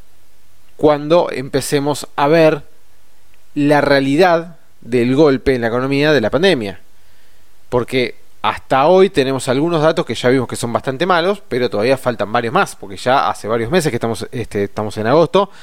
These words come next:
ya hace varios meses que estamos en esta cuarentena, que todavía la economía no está funcionando a su cien por cien ni de casualidad, entonces los datos también van a ser bastante malos. Esto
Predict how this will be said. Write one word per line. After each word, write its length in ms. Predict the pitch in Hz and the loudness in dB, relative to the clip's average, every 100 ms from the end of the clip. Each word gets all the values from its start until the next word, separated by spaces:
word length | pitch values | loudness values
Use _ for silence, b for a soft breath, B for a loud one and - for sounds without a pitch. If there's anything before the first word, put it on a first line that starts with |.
| B B | B B
ya 120 | - | -12
hace 100 | 107 | 0
varios 220 | 123 131 | 2 2
meses 240 | 127 151 156 | -2 -2 -2
que 60 | |
estamos 380 | 131 139 147 143 B B B B B | 0 2 2 0 B B B B B
en 80 | 117 | -4
esta 200 | 113 123 | -2 0
cuarentena, 920 | 131 131 117 117 123 160 151 190 - B B B - | 4 4 4 -2 0 2 2 0 -2 B B B -4
que 100 | 120 | 0
todavía 280 | 107 117 | 4 6
la 60 | 123 | 6
economía 380 | 110 113 139 131 | 2 -2 -2 -2
no 80 | 113 | -4
está 240 | - - | -2 -2
funcionando 800 | - 117 - 117 117 120 117 113 | -2 -8 -8 -4 -2 2 2 2
a 100 | 110 | -6
su 100 | - | -8
cien 180 | 120 127 | -4 -2
por 140 | - | -2
cien 280 | - 143 151 | 0 0 0
ni 160 | 117 107 | -6 -6
de 80 | 101 | -4
casualidad, 520 | 113 - 147 160 175 | -4 -2 2 4 4
entonces 500 | 165 127 127 127 - | 2 -4 -4 -6 -6
los 140 | 113 | -4
datos 240 | 117 - - | -2 -2 -2
también 220 | 120 139 | -4 -2
van 120 | 135 | -2
a 60 | 113 | 0
ser 180 | 127 | -4
bastante 640 | - 113 - 117 107 127 - b b b - | -4 -8 -2 -4 0 -2 -2 b b b -10
malos. 580 | 110 92 82 80 - - | -4 -2 -2 -4 -8 0
Esto 560 | 220 190 - 196 220 | 2 2 0 0 0